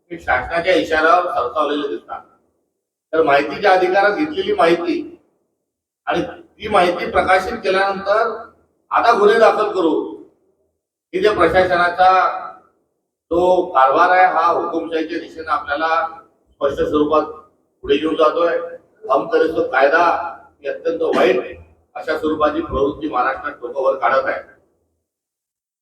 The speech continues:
आपल्या पालघरच्या अनुषंगानं मला एक अजून माहिती आणि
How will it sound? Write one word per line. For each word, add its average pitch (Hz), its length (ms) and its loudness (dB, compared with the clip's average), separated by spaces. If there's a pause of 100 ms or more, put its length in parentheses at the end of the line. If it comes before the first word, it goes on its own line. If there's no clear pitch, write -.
(760)
आपल्या 185 280 2
पालघरच्या 180 460 4 (100)
अनुषंगानं 185 920 -2 (1000)
मला 165 180 2
एक - 300 -2
अजून 208 260 0
माहिती 180 440 2
आणि 175 500 -2